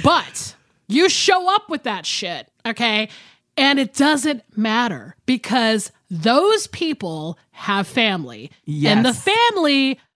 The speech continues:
Speaker 1: doesn't wanna hear Guided by Voices or any kind of fucking ambient fucking jams you got. They wanna hear Britney Spears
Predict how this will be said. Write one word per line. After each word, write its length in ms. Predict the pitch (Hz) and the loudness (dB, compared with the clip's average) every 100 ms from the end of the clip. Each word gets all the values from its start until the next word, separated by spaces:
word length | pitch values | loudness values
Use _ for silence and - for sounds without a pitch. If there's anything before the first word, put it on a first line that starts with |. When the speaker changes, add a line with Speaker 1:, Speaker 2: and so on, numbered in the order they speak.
| _ _ | _ _
Speaker 1:
doesn't 340 | - 330 330 302 | 2 4 0 -2
wanna 200 | 302 311 | 0 -2
hear 380 | 233 262 226 208 | -2 0 0 0
Guided 340 | 214 220 214 | 0 0 0
by 140 | 220 | 0
Voices 600 | 196 214 214 - 214 202 | -2 0 -2 0 -2 0
or 80 | 202 | 0
any 120 | 208 | 0
kind 240 | 220 233 208 | -2 -2 -2
of 100 | 185 | -2
fucking 560 | 208 190 185 180 180 - _ - | -4 -4 -2 0 -2 -6 _ 0
ambient 760 | 233 247 233 220 220 165 - | 2 2 2 2 0 -2 -14
fucking 600 | - 226 214 208 196 180 | -2 -2 0 0 0 0
jams 500 | 160 208 202 175 160 | -2 -2 -2 -4 -8
you 100 | 160 | -8
got. 400 | 233 170 123 180 | -6 -6 -8 -4
They 200 | 220 262 | 0 2
wanna 240 | 311 330 | 0 0
hear 600 | 330 226 202 185 180 180 - - _ - | -2 -2 -2 0 -2 -4 -8 -20 _ -6
Britney 360 | 202 214 214 - | -6 -2 -2 -2
Spears 800 | - 202 185 180 175 170 156 | -4 -4 -2 -4 -4 -4 -6